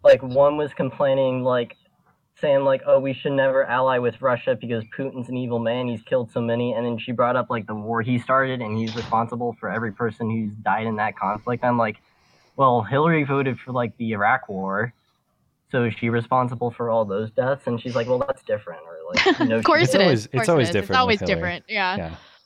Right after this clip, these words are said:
Speaker 1: And I'm like, "But by your own logic, that's where it leads you." And she's like, "No,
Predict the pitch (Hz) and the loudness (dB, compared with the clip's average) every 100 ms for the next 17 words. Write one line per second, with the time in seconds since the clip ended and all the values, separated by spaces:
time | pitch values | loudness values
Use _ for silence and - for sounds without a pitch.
0 | - 196 214 233 226 220 190 - - _ | 0 4 6 8 8 6 4 -6 -16 _
1 | _ _ _ _ _ _ _ - 208 208 | _ _ _ _ _ _ _ -10 2 4
2 | 208 202 202 202 190 202 196 143 139 127 | 6 6 6 6 6 6 6 4 2 2
3 | 143 143 147 - _ - 156 147 139 147 | -2 2 2 0 _ -6 0 2 2 -2
4 | 151 135 135 131 143 135 131 131 110 | -6 -2 0 0 0 2 4 2 2